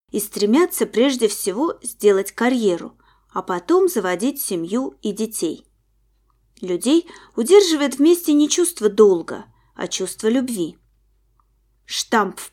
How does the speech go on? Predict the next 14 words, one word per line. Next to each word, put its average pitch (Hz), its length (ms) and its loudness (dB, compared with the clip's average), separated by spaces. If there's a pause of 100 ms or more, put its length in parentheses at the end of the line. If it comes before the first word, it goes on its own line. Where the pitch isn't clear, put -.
паспорте - 720 0 (300)
ничего 254 480 2
не 190 120 2
меняет 226 520 0
в - 100 -12
жизни 196 580 -4
любящих 185 680 -4
людей. 220 440 -6 (480)
Однако 208 560 -2 (240)
существует 330 760 4
и 277 40 6
ряд 311 240 4
негативных 320 760 2
моментов, 175 640 -6